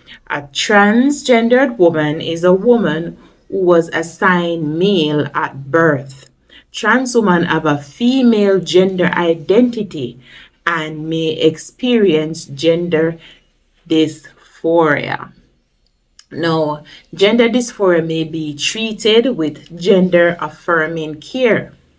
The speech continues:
Gender affirming care may include social or medical transition. And that is basically what a transgender woman is.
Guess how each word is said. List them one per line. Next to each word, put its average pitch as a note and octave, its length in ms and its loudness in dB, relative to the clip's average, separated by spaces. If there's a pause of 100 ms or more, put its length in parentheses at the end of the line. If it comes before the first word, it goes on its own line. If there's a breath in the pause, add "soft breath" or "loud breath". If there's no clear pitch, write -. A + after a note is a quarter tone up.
(800 soft breath)
Gender D#3+ 340 0
affirming E3+ 560 0
care E3+ 640 0 (280 loud breath)
may F#3+ 380 -2
include G3+ 480 0
social B3 640 2
or D#3+ 320 0
medical D#3 800 -4 (300 soft breath)
transition. C#3+ 1040 -6 (520 loud breath)
And D3+ 520 -4
that E3+ 420 -2
is G#3 220 -2
basically F3 600 2
what D3+ 300 -2
a D3 60 -12
transgender D#3 680 -4
woman D3 360 -4
is. F#3 460 -6